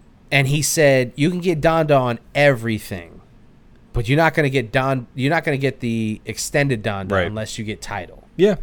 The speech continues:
Speaker 1: It's just little shit like that where it's
Speaker 2: Of
Speaker 1: like,
Speaker 2: course.
Speaker 1: "All right, yeah, yeah." I
Speaker 2: Yeah.
Speaker 1: mean, I would love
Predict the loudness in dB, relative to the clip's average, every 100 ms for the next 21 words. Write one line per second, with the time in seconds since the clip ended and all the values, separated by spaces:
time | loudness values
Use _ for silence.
0 | -8 -14 -20 -20 -8 -4 -2 -2 -2 2
1 | 4 2 0 -2 0 0 0 0 0 -2
2 | 0 0 2 2 2 -2 -2 -2 -2 -6
3 | -12 -4 2 2 0 -4 -2 4 6 6
4 | 0 -10 0 0 2 4 4 2 -2